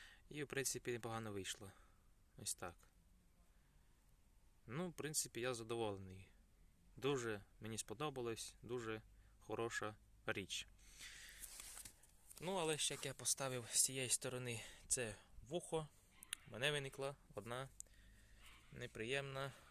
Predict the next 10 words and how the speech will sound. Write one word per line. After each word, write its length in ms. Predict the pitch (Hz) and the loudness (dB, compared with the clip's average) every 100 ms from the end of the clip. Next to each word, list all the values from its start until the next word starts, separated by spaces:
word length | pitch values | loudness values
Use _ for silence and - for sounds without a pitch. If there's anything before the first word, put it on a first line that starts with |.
| - - | -20 -12
ситуація. 920 | - 135 - 123 107 95 - 107 98 - - - - - - - - - - - - - - - - - - - - - - | -10 -8 -4 0 0 0 -2 -4 -10 -12 -20 -20 -20 -20 -20 -20 -20 -20 -20 -20 -20 -20 -20 -20 -20 -20 -20 -20 -20 -20 -14
Виходить, 720 | 113 107 131 131 123 120 - - - - | -10 -4 -2 -2 -2 -6 -8 -12 -18 -14
е, 40 | 120 113 110 110 107 - - - - - - - - - - - - - - - - - | -10 -8 -8 -8 -12 -18 -20 -18 -18 -20 -20 -14 -10 -8 -10 -12 -18 -16 -16 -16 -16 -10
в 60 | |
мене 200 | 113 127 | -2 -2
ж 120 | 123 - | 0 -4
тут 180 | 110 | -6
йде 280 | 117 113 110 101 | -6 -2 -2 -2
колектор. 580 | 117 156 180 - 113 98 - - - - - - - - - - - - - - - | 0 2 0 -2 -4 -6 -10 -18 -20 -20 -20 -20 -20 -20 -18 -18 -20 -20 -20 -20 -14
Колектор, 480 | 120 110 98 - | -6 -4 -2 -4